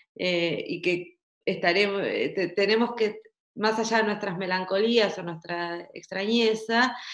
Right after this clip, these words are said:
estar con la suficiente apertura para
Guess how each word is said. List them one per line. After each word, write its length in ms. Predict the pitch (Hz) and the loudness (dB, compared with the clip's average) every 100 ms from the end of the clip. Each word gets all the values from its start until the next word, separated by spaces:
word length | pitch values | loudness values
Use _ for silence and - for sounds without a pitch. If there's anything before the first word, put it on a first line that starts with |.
| - - | -14 -12
estar 380 | 190 170 214 220 | -10 0 2 4
con 160 | 220 196 | 4 4
la 120 | 180 | 2
suficiente 1120 | - 185 180 240 202 - 175 170 165 165 - | -2 -8 0 4 4 4 0 2 2 0 0
apertura 880 | - 185 202 202 262 240 220 233 247 | -2 2 2 4 2 4 6 4 2
para 400 | - 175 202 226 | 2 4 6 4